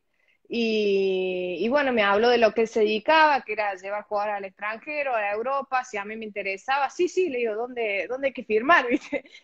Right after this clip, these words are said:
Y me dice, "No, no, sos menor de edad todavía, tengo que hablar con tus papás". Así que, bueno, eh, ahí Marcelo se, se encargó de todo con mi, con mis papás, y de ahí partí a España. Terminé la escuela, obviamente, que era,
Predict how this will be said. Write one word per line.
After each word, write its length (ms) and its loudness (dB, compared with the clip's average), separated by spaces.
Y 140 -8
me 120 0
dice, 200 -2
"No, 120 6
no, 200 4
sos 180 -4
menor 300 -2
de 120 2
edad 240 6
todavía, 400 -2
tengo 180 -6
que 80 -4
hablar 220 -4
con 140 -4
tus 100 -8
papás". 420 -4
Así 480 -8
que, 420 -2
bueno, 280 -4
eh, 560 -10
ahí 400 0
Marcelo 760 2
se, 580 -10
se 200 -14
encargó 360 2
de 80 0
todo 220 6
con 120 -8
mi, 200 -8
con 120 -12
mis 120 -8
papás, 540 4
y 520 -6
de 100 -6
ahí 520 -4
partí 360 -4
a 40 -2
España. 460 -2
Terminé 380 -6
la 80 2
escuela, 340 -2
obviamente, 500 -4
que 120 -8
era, 280 -4